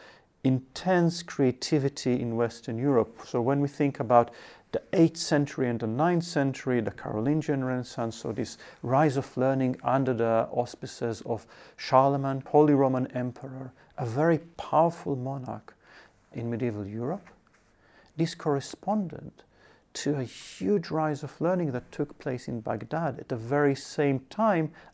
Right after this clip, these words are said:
under Harun al-Rashid. We know that there were transmissions of knowledge, of people and of objects between the two establishments. So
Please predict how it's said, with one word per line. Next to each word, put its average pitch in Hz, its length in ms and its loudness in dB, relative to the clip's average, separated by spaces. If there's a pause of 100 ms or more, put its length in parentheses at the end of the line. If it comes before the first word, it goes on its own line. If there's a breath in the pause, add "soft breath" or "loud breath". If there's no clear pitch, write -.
under 139 300 2
Harun 120 360 -2
al-Rashid. - 640 -12 (640 soft breath)
We 135 220 2
know 170 320 6
that 202 220 2
there 139 260 2
were 135 220 2
transmissions 135 880 -4
of - 180 -10
knowledge, 147 680 2 (720 soft breath)
of - 280 0
people 170 540 4 (100)
and 143 140 2
of 143 240 -4
objects 147 540 -4
between 135 600 2 (260 soft breath)
the 135 80 -8
two - 260 -4
establishments. - 1080 -10 (220)
So 127 400 2